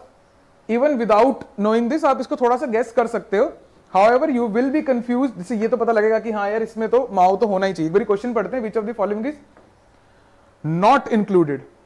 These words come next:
in the Ambedkar circuit? Number one, नागपुर, दिल्ली, माओ and पुणे। अब पुणे यहाँ पे क्यों डाला हुआ है? Because पुणे से आप कंफ्यूज हो सकते हो कि पुणे पैक्ट एक हुआ था कि यार ओके,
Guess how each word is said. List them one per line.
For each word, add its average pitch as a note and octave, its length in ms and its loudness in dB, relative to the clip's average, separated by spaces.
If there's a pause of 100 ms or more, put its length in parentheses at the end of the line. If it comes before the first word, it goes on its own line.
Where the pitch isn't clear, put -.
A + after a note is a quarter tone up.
(580)
in G#3+ 180 0
the A3 100 2
Ambedkar F#3 460 0
circuit? B2+ 360 -8
Number F3 200 -2
one, C4 120 -2 (440)
नागपुर, F3 500 -2
दिल्ली, F#3+ 360 -2
माओ E3+ 340 -4
and G3+ 140 -6
पुणे। G3+ 460 -6 (400)
अब G#3+ 140 -2
पुणे B3 200 4
यहाँ D#4 140 6
पे D#4+ 100 0
क्यों C#4+ 200 2
डाला A3+ 200 6
हुआ G#3+ 160 6
है? D#4 100 4
Because B3+ 320 0
पुणे A#3 320 2
से C#4 120 0
आप C4 140 0
कंफ्यूज A#3 300 0
हो A3+ 60 0
सकते A3 260 -6
हो D#4 40 -4
कि F4+ 60 0
पुणे C#4 300 2
पैक्ट A3+ 420 0 (460)
एक G#3+ 80 4
हुआ A3 200 4
था A#3+ 100 2
कि A#3+ 180 0
यार B3+ 120 2
ओके, G#3+ 320 0